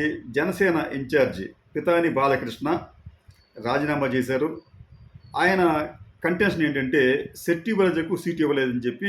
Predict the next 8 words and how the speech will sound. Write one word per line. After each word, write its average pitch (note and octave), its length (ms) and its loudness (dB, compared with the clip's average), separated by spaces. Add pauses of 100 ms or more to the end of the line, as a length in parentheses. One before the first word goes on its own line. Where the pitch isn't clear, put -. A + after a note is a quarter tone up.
వారు A2+ 280 2 (280)
ఆవేదన B2+ 320 -2
వ్యక్తం G#2+ 280 -6
చేస్తున్నారు. F2+ 440 -6 (1800)
ఇలాగా A#3 360 2 (480)
అనేక A#3 400 2 (580)
నియోజకవర్గాల్లో E3+ 1000 2 (800)
ఈ E3+ 80 -2